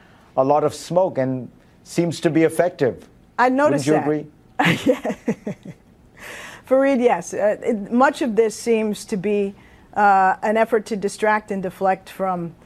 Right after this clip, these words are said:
Speaker 2: uh, perhaps their own shortcomings or from the larger issue that, that I think all Americans are very concerned about,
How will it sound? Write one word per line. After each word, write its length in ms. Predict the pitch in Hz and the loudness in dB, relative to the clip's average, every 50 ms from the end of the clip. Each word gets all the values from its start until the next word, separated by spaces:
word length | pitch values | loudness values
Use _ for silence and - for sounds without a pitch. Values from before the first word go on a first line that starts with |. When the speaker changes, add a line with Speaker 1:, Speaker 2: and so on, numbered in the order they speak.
| - - - - _ - | -20 -20 -20 -20 _ -4
Speaker 2:
uh, 440 | 190 190 185 180 175 175 175 180 - - - - - - _ - - - - - - - 127 - | 0 2 2 2 2 2 0 -2 -6 -10 -18 -20 -20 -20 _ -20 -20 -20 -20 -20 -20 -20 -20 -8
perhaps 400 | - 220 202 220 214 220 214 - | -4 -2 2 2 2 2 2 0
their 160 | 226 208 202 | 2 2 2
own 140 | 202 208 214 | 2 2 0
shortcomings 760 | 202 - 240 233 233 - - 277 254 254 247 247 247 220 - | 0 2 2 2 2 0 -2 0 0 2 0 0 -2 -2 0
or 340 | 196 208 202 202 202 202 208 - - - - _ - | 2 2 4 4 2 0 -2 -8 -20 -20 -20 _ -20
from 440 | - - 233 220 220 220 220 - 214 | -4 0 2 2 2 2 -2 -4 0
the 120 | 196 220 214 | 0 2 4
larger 400 | 220 226 240 254 247 208 233 220 | 4 6 6 4 4 2 0 2
issue 380 | 202 262 262 - - 233 226 | 2 0 -2 -4 -4 -4 -2
that, 320 | 202 202 196 202 196 - 196 | 0 0 0 0 -2 -2 -4
that 120 | 196 202 | 0 0
I 100 | 196 202 | 0 0
think 360 | 196 - 233 220 190 - - - - - | 0 -2 -4 -4 -4 -8 -14 -20 -6 0
all 200 | - 208 233 240 | 2 4 4 4
Americans 580 | 233 220 214 226 240 240 233 - 214 196 185 190 | 2 2 2 2 2 2 0 -2 -6 -4 -4 -4
are 60 | 180 | 0
very 240 | 185 196 208 208 208 | 0 2 2 2 -2
concerned 480 | - 208 190 175 - 226 247 269 254 | -4 -10 -10 -8 -6 -4 -2 0 -2
about, 340 | 196 160 170 156 165 180 | 0 0 -2 -2 -2 -4